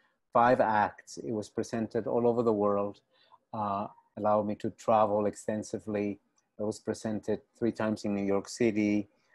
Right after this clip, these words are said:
um, by different institutions. Sur or South is my recollection of my connections with my origins, um, with Argentina, with Bolivia, but in particular with Latin America.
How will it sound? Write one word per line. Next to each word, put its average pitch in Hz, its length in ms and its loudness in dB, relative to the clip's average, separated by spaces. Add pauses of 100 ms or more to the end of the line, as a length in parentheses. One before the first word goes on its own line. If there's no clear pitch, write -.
(240)
um, 95 500 -4
by 101 120 2
different 101 380 -2
institutions. 101 920 -6 (260)
Sur 147 520 4 (100)
or 117 220 4
South 117 520 4
is - 160 -8
my 110 120 0
recollection 104 800 -2 (440)
of 110 160 -4
my 98 300 -4
connections 101 840 -8
with 95 280 -4 (260)
my 98 240 -4
origins, 120 880 -2 (500)
um, 101 380 -8
with 104 200 -8
Argentina, 101 800 -2
with 92 220 -6
Bolivia, 104 580 0 (520)
but 101 320 -2 (180)
in 120 180 -6
particular 104 560 -2
with 98 200 -6
Latin 98 280 -6
America. 95 480 -4